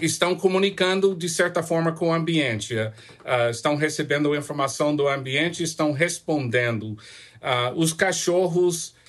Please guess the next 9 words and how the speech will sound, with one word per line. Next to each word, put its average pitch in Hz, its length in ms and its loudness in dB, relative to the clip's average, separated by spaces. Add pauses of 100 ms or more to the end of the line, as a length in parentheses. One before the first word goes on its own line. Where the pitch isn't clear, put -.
(120)
ah, 120 500 0
sabem, 139 840 -2 (100)
ah, 117 440 -4 (420)
entendem 151 960 0
muitas 143 440 0
pessoas, 170 600 0
entendem 120 360 -2
muitas 131 340 -6
palavras, 151 640 -2